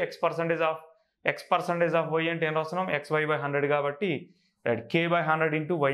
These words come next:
అని రాస్తాం దీన్ని. రైట్, K by హండ్రెడ్ into Y అని రాస్తాము. Equal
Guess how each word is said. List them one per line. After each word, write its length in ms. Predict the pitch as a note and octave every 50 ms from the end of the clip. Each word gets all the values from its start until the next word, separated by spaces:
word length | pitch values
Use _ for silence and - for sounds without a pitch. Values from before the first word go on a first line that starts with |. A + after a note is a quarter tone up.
| C#3+ D3
అని 100 | D3+ C#3+
రాస్తాం 320 | C#3+ C#3 C#3 - C#3+ C3+ C3+ C#3
దీన్ని. 200 | C#3 D#3+ F#3 G#3 - - - - _ _ _ _ _ _ _ _ -
రైట్, 140 | - - - - -
K 100 | - D#3+ D#3+ D#3 D#3
by 80 | E3 D#3 D3
హండ్రెడ్ 260 | D3 D3 D3 D3+ C#3+ D3
into 180 | C#3+ C#3+ D3 D3 C3 C3
Y 60 | C3 C3+ C#3
అని 120 | C3+ B2+ C3+
రాస్తాము. 360 | C3 B2+ - - B2+ C#3 E3+ G#3+ - - _ _ _ _ _ _ _ - A#2+ A2+ - E3+ F3
Equal 320 | E3+ F3 F3+ F#3 F3+ E3